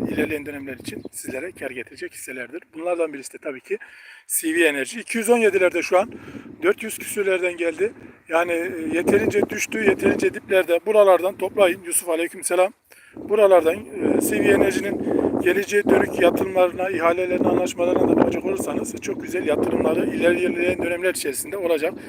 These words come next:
Güzel bir hisse arkadaşlar. Bu canlı yayınımı, e, on dakikalık yapmak istedim. Canlı yayının başında da söyledim. Biraz da işlerim var, e, dışarıdayım.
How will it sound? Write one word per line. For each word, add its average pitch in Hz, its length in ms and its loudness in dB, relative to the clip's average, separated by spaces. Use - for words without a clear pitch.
Güzel 180 380 2
bir 180 160 0
hisse - 360 2
arkadaşlar. - 760 4
Bu - 60 2
canlı - 300 6
yayınımı, - 300 6
e, 160 40 4
on 214 180 4
dakikalık 180 480 2
yapmak 165 240 -4
istedim. - 500 0
Canlı 165 180 0
yayının 156 180 0
başında 160 340 -4
da 156 80 -4
söyledim. - 520 0
Biraz - 360 -8
da 151 60 -10
işlerim 151 400 -8
var, 170 140 -6
e, 135 300 -12
dışarıdayım. 160 400 -8